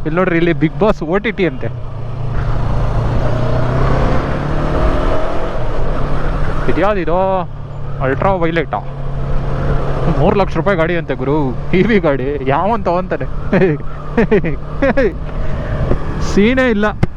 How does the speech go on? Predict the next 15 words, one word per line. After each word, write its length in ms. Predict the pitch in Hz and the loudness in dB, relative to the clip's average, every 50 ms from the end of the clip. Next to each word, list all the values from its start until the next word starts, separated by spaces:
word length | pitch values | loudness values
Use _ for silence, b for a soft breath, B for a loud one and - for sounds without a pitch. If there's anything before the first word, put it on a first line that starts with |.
| - - - - - - 226 | -8 -10 -8 -8 -4 -2 -2
ಏನ 80 | 294 349 285 233 | 0 2 2 2
ಇಷ್ಟೊಂದು 280 | 202 - - 302 302 285 269 | 2 2 2 2 0 2 0
ಬೋಲ್ಡ್ಗಳು 360 | 262 254 233 220 208 208 196 180 | 0 2 2 0 2 0 2 2
ಬಂದ್ಬಿಟ್ಟವೆ 440 | 180 170 165 160 156 156 156 160 190 226 240 226 | 0 0 0 0 2 2 2 2 2 0 0 0
ಹೊಸಕೋಟೆಯಲ್ಲಿ. 560 | 202 180 - - 220 214 214 196 165 175 196 226 247 240 233 226 220 180 - 147 - - - - - - - - - - - - - - - - - - - - 170 175 175 165 - | -2 -2 0 0 0 0 2 2 2 2 2 2 0 0 0 -2 -2 -2 -4 -4 -4 -2 -2 -2 0 0 -2 -2 -2 -2 -2 -4 -2 -2 -2 -2 0 0 2 2 2 2 2 2 2
ಫುಲ್ 180 | 175 190 226 220 214 | 2 2 2 2 2
ಪ್ರಮೋಷನ್ನು. 540 | 202 185 202 233 220 - 240 196 185 170 151 - - - - - - - - - - - - - - - - - - - 180 | 0 2 2 0 0 0 0 0 0 0 0 -2 -2 -4 -4 -2 -2 -2 -2 -2 -2 -2 0 0 0 0 0 0 2 4 4
ಏ 20 | 190 185 175 | 4 4 2
ಇಲ್ಲ, 120 | 208 269 320 311 240 185 | 2 0 0 0 0 2
ಮುಂಚೆ 320 | 180 208 247 269 - - 320 302 277 233 | 2 2 0 0 0 0 2 2 2 2
ಇವೆಲ್ಲ 340 | 220 196 175 170 175 190 247 277 233 190 | 0 0 0 0 2 2 2 2 2 2
ಇರಲಿಲ್ಲ 280 | 180 202 240 247 233 226 202 180 | 2 2 2 2 2 2 2 2
ಇಲ್ಲಿ, 140 | 156 135 - - - - - - - - - - - - | 0 -2 -4 -8 -8 -8 -6 -4 -4 -2 -2 0 2 2
ಎಲ್ಲ 120 | 151 180 226 233 202 | 4 4 4 4 4
ಈ 20 | 175 | 4